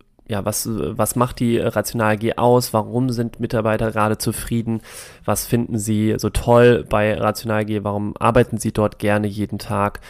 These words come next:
und so weiter? Das ist, äh, genau dadurch bauen sie ja eben auch dieses Verständnis bei sich intern auf,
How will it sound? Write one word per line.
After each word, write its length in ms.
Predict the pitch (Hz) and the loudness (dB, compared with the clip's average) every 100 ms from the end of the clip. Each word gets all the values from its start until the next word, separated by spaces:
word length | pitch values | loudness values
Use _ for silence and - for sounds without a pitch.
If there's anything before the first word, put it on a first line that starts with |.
| - - | -20 -10
und 200 | - 101 | -6 -4
so 140 | 104 | -2
weiter? 300 | 98 95 98 | 0 0 -2
Das 240 | 104 - 110 | -4 -4 -4
ist, 200 | 107 - | -4 -2
äh, 260 | 80 101 101 | 0 0 0
genau 240 | 107 110 | 2 4
dadurch 400 | 104 110 120 - | 6 4 4 2
bauen 240 | 107 123 | 2 4
sie 80 | 117 | 2
ja 160 | 110 - | 0 0
eben 240 | 120 104 | -2 -2
auch 240 | - 107 - | 0 0 0
dieses 300 | 107 104 - | -4 -4 -4
Verständnis 640 | 104 - 123 143 113 - | -4 2 4 4 0 -2
bei 160 | 107 101 | 2 2
sich 200 | 113 - | 0 0
intern 480 | 131 139 117 101 95 | 0 2 2 2 2
auf, 360 | 98 117 - | 4 4 2